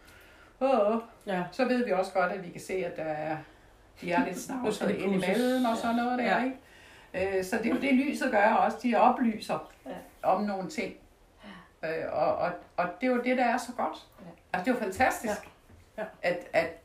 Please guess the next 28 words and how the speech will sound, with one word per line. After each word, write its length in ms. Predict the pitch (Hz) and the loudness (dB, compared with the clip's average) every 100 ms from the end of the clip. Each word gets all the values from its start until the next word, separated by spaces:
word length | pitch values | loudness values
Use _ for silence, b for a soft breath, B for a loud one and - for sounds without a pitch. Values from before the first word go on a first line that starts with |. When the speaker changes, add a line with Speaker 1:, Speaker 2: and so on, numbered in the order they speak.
| - - | -10 -2
Speaker 1:
at 160 | - | -2
lyset 400 | 185 254 247 226 | 2 2 2 2
oplyser 520 | - 208 262 208 - 170 | 4 4 4 -2 -4 -4
os, 140 | 147 | -4
så 140 | - 170 | -6 -6
vi 80 | |
kan 120 | 151 156 | -6 -8
få 60 | - | -8
det 180 | 156 170 | -10 -4
der 100 | - - | -4 -4
ting 220 | - 226 - | -8 -8 -8
ud 200 | - 208 - - 247 | -10 -10 -10 -18 -12
Speaker 2:
Ja. 60 | 202 180 | -4 0
Speaker 1:
af 60 | |
vores 240 | 165 156 - | 2 2 -2
liv, 140 | 175 | -10
Speaker 2:
Ja. 60 | 175 | -10
Speaker 1:
som, 500 | - 156 156 151 156 B B B B - | -2 -2 -2 -6 -10 B B B B -8
som 180 | - - | -4 2
er 160 | 165 196 | 4 4
mørkt, 420 | 208 147 151 151 | 2 0 0 -2
Speaker 2:
Ja. 40 | 214 | -2
Speaker 1:
som, 480 | 160 160 156 151 147 - | 0 -2 -4 -4 -8 -12
som 220 | - 170 160 | -10 -8 0
faktisk 360 | 208 185 220 - | 2 2 -2 -4
skader 420 | 165 151 175 180 | 0 0 2 0
os. 380 | - - - | -2 -8 -14
Speaker 2:
Ja. 60 | - | -16